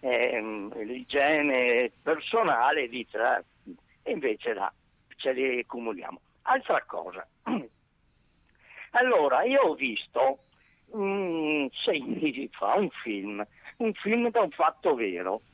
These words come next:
che il titolo del film, eh, magari qualcuno potrebbe andarselo a cercare su internet, forse c'è,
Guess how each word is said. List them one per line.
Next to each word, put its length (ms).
che 360
il 260
titolo 420
del 240
film, 420
eh, 440
magari 420
qualcuno 600
potrebbe 480
andarselo 720
a 160
cercare 540
su 180
internet, 520
forse 520
c'è, 420